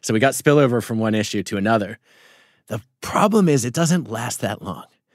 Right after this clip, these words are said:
So you're right, religions teach this, but there's a reason they have to keep teaching it because it's not salient to us. And we don't always remember it, especially when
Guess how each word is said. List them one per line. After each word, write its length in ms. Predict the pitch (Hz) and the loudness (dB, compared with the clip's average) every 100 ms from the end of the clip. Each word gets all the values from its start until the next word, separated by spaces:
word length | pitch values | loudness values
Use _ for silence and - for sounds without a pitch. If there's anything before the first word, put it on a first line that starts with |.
| _ _ _ _ _ | _ _ _ _ _
So 120 | - 139 | 0 4
you're 180 | 160 | 4
right, 320 | 147 170 139 - | 4 4 2 -2
religions 580 | 123 131 151 151 147 - | 0 2 4 4 2 0
teach 280 | - 170 - | -2 -2 -4
this, 240 | - - | -10 -10
but 140 | - 120 | -8 -4
there's 200 | 123 123 | -2 -2
a 80 | |
reason 320 | 120 147 156 143 | 0 2 2 0
they 100 | 123 | 0
have 200 | 131 - | -2 -4
to 100 | 117 | -10
keep 340 | - - 202 | -8 -6 -4
teaching 340 | - - 82 | -6 -10 -10
it 160 | 107 - | -10 -6
because 360 | 117 - 127 120 | -6 -4 -2 -2
it's 160 | 127 | -2
not 280 | 127 151 - | 0 0 0
salient 400 | - 120 113 104 | -2 0 -2 -4
to 140 | 95 95 | -6 -8
us. 280 | 82 - - - - _ - | -6 -8 -12 -20 -20 _ -4
And 160 | 120 | 0
we 80 | 135 | 4
don't 160 | 139 156 | 6 6
always 400 | 143 139 117 107 | 6 4 2 -2
remember 500 | 117 117 135 147 101 | -2 0 2 2 0
it, 200 | 117 - - - - | -4 -16 -20 -16 -10
especially 440 | 117 185 202 240 | 0 0 4 4
when 300 | 156 127 127 | 4 2 0